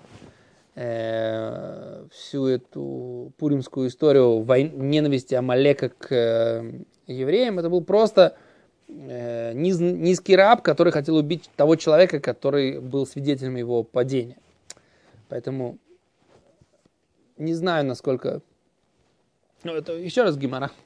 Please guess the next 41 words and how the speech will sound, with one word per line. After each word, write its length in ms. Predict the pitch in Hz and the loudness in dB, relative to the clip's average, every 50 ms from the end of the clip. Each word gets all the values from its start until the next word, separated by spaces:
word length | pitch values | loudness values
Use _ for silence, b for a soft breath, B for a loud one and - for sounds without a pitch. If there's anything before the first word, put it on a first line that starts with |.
| 139 - | -18 -14
приводит, 300 | - 139 170 208 208 165 | -8 -6 -4 -4 -4 -4
это 200 | 143 127 - 135 | -8 -10 -10 -10
Илкут 280 | 123 117 - - 143 | -12 -12 -12 -16 -16
Шимони. 320 | - 175 170 185 214 233 262 b b b b b b b b - | -14 -14 -12 -12 -14 -16 -18 b b b b b b b b -8
«Вхоль 240 | 151 - 254 254 | 2 4 4 6
зейнену 380 | 208 190 226 220 214 214 208 202 | 8 8 6 6 6 6 4 4
шавели», 320 | - - 190 180 185 208 | 4 6 6 6 6 4
говорит 340 | 226 190 170 165 156 170 175 151 | 4 6 6 6 6 6 4 2
Гемара. 340 | 156 156 147 139 127 120 | 0 0 0 0 0 0
«Омар 220 | 127 160 220 226 202 | 0 2 6 8 8
Раби 160 | 196 185 185 | 10 10 10
Лозер, 280 | 185 185 175 175 190 185 | 10 10 10 10 10 10
омар 200 | 190 185 185 180 | 10 8 10 8
Раби 220 | 180 180 175 175 | 8 8 6 4
Ханина, 340 | - 190 180 185 185 190 185 | 2 2 2 2 2 0 0
бешаа 340 | 180 170 - - 180 180 180 | 0 0 0 2 2 2 2
шера 380 | 165 180 175 180 180 180 175 | 2 2 2 2 4 4 4
Аман 240 | 170 175 180 180 185 | 2 2 0 0 -2
эс 100 | 180 147 | -2 -2
Мордехай 480 | 185 180 175 175 170 175 165 180 175 180 | -2 -2 -2 -2 -2 -2 0 2 4 4
йошев 380 | 180 175 170 - - 180 190 190 | 4 4 2 2 0 0 2 2
бешар 220 | 185 165 180 170 | 2 2 0 0
ха-мелех». 440 | 175 170 170 175 180 175 160 - - _ _ _ _ _ _ _ _ _ _ _ | 0 0 -2 -2 -2 -2 -2 -4 -8 _ _ _ _ _ _ _ _ _ _ _
В 40 | - | -12
тот 80 | 170 | -8
момент, 160 | 165 180 185 175 | -8 -6 -6 -6
когда 220 | 165 151 165 160 | -4 -2 0 0
увидел, 380 | 160 180 185 180 170 165 160 156 | 0 2 2 2 2 0 -2 -4
э, 360 | 156 139 131 127 123 123 123 | -2 0 2 2 2 2 2
Аман 400 | 123 127 131 147 156 165 165 151 | 0 -2 -2 -2 -2 -2 -2 -4
Мордехая, 580 | 139 127 127 131 135 135 - - 170 165 160 143 | -4 -6 -6 -6 -8 -8 -4 -2 0 0 0 -2
сидящим 460 | - 131 139 151 151 - 147 131 127 | -2 -4 -4 -4 -4 -4 -6 -10 -8
на, 320 | 127 131 135 131 127 139 _ _ _ _ - | -8 -8 -8 -8 -10 -12 _ _ _ _ -18
э, 100 | 131 127 | -14 -12
у 140 | 127 139 135 | -10 -6 -4
ворот 320 | 139 135 143 139 135 - | 0 2 2 2 0 0
царя, 380 | - 135 131 156 165 165 156 - | -2 -2 2 2 4 2 2 0
«Омар 260 | 170 170 175 165 143 | -2 -2 -2 -2 0
коль 200 | - 180 185 175 | 0 2 2 2
зейнену 340 | 156 175 180 175 175 175 170 | 2 0 0 0 0 -2 -2
шавели». 380 | 147 165 165 175 180 185 180 | -2 -2 -2 -2 -2 -4 -6